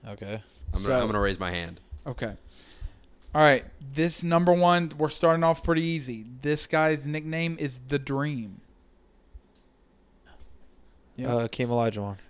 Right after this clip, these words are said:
Speaker 3: Hakeem Olajuwon is correct. All right.
Speaker 2: If this is history, you might have been whooped.
Speaker 1: <laughs> Okay.
Speaker 3: All right. Number two, his nickname, it is kinda l-, ba-, back there a little bit,
Speaker 2: All right.
Speaker 3: just letting you know.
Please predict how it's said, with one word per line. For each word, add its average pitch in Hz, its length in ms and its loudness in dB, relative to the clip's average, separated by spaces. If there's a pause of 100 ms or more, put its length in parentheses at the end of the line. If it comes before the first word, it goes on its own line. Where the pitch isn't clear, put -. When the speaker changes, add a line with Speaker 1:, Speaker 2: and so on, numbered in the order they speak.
Speaker 3:
Hakeem 156 280 0
Olajuwon 170 560 8
is 170 120 2
correct. 165 560 6 (400)
All 131 80 -2
right. 147 340 6
Speaker 2:
If 98 160 -12
this 127 200 -2
is 120 120 -8
history, 90 640 -4
you 98 80 -14
might 98 120 -4
have 98 120 -6
been - 100 -4
whooped. - 360 -12
Speaker 1:
<laughs> - 240 -20
Okay. 120 200 -6
Speaker 3:
All 127 80 0
right. 147 280 4 (520)
Number 151 300 2
two, 156 520 6 (540)
his 139 300 -6
nickname, 156 400 -2 (180)
it 135 140 -6
is 135 160 -4
kinda 123 220 -8 (180)
l-, 131 260 -8
ba-, 123 200 -6
back 131 380 -6
there 123 100 -6
a 123 60 -6
little 123 160 -8
bit, 120 200 -10
Speaker 2:
All 92 80 -6
right. 87 160 -6
Speaker 3:
just 135 180 -8
letting 123 180 -6
you 123 40 -2
know. 123 200 -6